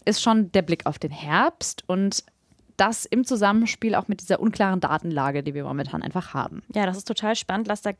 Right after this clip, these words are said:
Speaker 2: vielleicht noch mal kurz drüber sprechen, bevor wir uns dann noch mal mehr dem Herbst widmen. Wir haben das ja vorhin schon mal kurz angerissen. Also uns fehlen Daten, weil eben immer weniger Menschen einen P-C-R-Test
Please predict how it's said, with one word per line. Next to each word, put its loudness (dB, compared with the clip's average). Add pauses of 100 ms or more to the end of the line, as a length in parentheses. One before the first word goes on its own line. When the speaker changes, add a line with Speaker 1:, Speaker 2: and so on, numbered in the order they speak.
(300)
Speaker 2:
vielleicht -2
noch 4
mal 0
kurz 0
drüber 0
sprechen, -2
bevor 0
wir -2
uns -4
dann 0
noch -2
mal 0
mehr -4
dem -2
Herbst -2
widmen. 0 (500)
Wir 0
haben 4
das 2
ja 0
vorhin 2
schon 0
mal 2
kurz -2 (120)
angerissen. -2
Also -2
uns 0
fehlen 0
Daten, 0
weil 0
eben 0
immer 2
weniger 0
Menschen -2
einen 0
P-C-R-Test -4